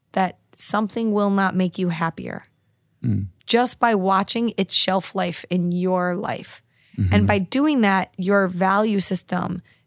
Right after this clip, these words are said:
Speaker 1: is monitoring your materialism.
Speaker 2: Mm-hmm.
Speaker 1: And that is very hard, but it's very possible. And I, so I, I do that. Like, I really have to be conscientious about,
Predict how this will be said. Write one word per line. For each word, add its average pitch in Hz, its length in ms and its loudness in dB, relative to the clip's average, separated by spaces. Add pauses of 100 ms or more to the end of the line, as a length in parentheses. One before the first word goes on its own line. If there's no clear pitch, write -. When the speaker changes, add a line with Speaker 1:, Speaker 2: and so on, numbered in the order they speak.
(100)
Speaker 1:
is 180 140 0
monitoring 190 880 0
your 185 300 -2
materialism. 180 880 -4 (340)
Speaker 2:
Mm-hmm. 98 340 0 (540)
Speaker 1:
And 202 260 2
that 214 220 2
is 185 160 -2
very 185 260 0
hard, 190 380 2
but 180 120 -2
it's 170 180 -4
very 196 220 0
possible. 175 680 -2
And 180 120 0
I, 196 100 0
so 220 140 2
I, 208 180 0 (140)
I 196 80 4
do 196 260 0
that. - 320 -2 (180)
Like, 180 120 -10
I 190 100 -2
really 208 400 0
have 185 240 0
to 185 80 -6
be 175 160 -6
conscientious 180 840 -2
about, 180 500 -4